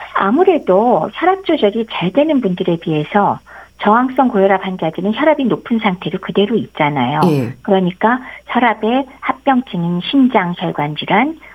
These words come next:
Speaker 1: 혹은 뇌혈관 질환이나 콩팥 질환 이런 것들의 위험도가 훨씬 더 올라가는 게 문제가 되겠죠.
Speaker 2: 음.
Speaker 1: 뭐 지극히 당연한 얘기지만은 위험이 더 높아지기 때문에
Speaker 2: 예.
Speaker 1: 문제가 되고 신경을 더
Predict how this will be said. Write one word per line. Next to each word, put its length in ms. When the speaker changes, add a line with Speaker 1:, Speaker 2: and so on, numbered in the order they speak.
Speaker 1:
혹은 220
뇌혈관 500
질환이나 560
콩팥 440
질환 320
이런 280
것들의 380
위험도가 640
훨씬 260
더 80
올라가는 560
게 100
문제가 460
되겠죠. 640
Speaker 2:
음. 260
Speaker 1:
뭐 100
지극히 340
당연한 460
얘기지만은 640
위험이 320
더 100
높아지기 600
때문에 480
Speaker 2:
예. 220
Speaker 1:
문제가 360
되고 320
신경을 420
더 100